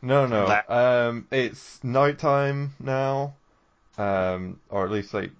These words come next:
Speaker 1: uh, yeah, it's pretty dark outside. Um,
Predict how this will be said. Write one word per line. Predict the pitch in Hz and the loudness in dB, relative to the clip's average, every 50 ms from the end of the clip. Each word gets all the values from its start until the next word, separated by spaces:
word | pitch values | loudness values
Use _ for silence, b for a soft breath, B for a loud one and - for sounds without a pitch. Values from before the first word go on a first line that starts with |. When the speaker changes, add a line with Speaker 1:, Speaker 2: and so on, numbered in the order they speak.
| _ _ _ - | _ _ _ -6
Speaker 1:
uh, | 101 95 95 92 | -4 -4 -4 -2
yeah, | 107 101 92 | -2 0 0
it's | 90 85 | 0 -2
pretty | - - - 95 98 | -4 -6 -6 -6 -4
dark | - 95 92 92 - | -2 -2 -2 -2 -4
outside. | 92 90 87 - 92 90 92 92 90 90 - - _ - | -8 -12 -10 -8 -8 -6 -6 -6 -6 -8 -14 -16 _ -6
Um, | 95 90 90 87 90 90 90 87 87 85 90 92 | -4 -2 -2 -2 -2 -2 -4 -4 -6 -8 -12 -14